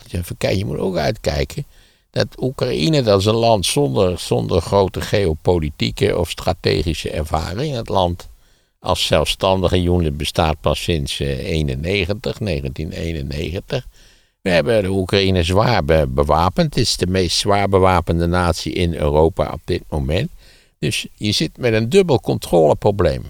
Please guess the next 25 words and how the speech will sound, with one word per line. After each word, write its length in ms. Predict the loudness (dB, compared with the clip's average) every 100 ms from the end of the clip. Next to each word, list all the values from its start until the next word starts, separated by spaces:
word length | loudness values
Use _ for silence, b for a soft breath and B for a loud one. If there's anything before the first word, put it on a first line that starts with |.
| -10
Hè, 160 | -4 -4
we 100 | -2
zitten 340 | -2 -2 -2
met 140 | -2
dat 160 | -4 -6
verdomde 440 | -4 -2 -2 -2
Rusland 480 | -2 -4 -4 -4 -4
natuurlijk. 480 | -8 -4 -2 -2 -4 b b b b b
Maar 100 | -6
je 60 | -6
moet 160 | -2
ook 200 | -2 0
uitkijken 680 | 0 0 0 -4 -4 -4 -4
dat, 180 | -2 -6 -6
dat 200 | -6 -6 -6
Oekraïne 580 | -8 -4 -4 -2 -2 -2
niet, 320 | -2 -2 -2
eh, 280 | -4 -2 -4
laten 180 | -2 0
we 60 |
zeggen, 360 | 0 -2 -4 -8
eh, 200 | -6 -8
op 160 | -6 -6
avontuur 640 | -4 0 0 0 0 2
gaat. 480 | 2 0 -6 -14